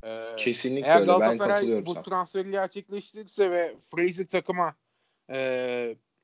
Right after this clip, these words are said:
Speaker 1: alışırsa ve uyum sağlarsa büyük bir transfer olabilir.
Speaker 2: Ya evet, kesinlikle. Tabii ki bu sadece bir, e,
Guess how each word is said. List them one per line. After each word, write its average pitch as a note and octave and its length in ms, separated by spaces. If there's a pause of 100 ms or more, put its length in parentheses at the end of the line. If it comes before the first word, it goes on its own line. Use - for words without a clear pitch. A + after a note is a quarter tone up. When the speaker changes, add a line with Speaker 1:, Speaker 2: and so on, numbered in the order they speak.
Speaker 1:
alışırsa C#3 800
ve C3+ 100
uyum D3 260
sağlarsa G3 720 (140)
büyük D#3+ 300
bir D#3+ 40
transfer D#3 420
olabilir. E3 460 (840)
Speaker 2:
Ya C#3+ 200
evet, F#3 340
kesinlikle. C3+ 600
Tabii F3+ 200
ki D#3+ 200
bu D3+ 100
sadece E3 500
bir, E3+ 180
e, - 460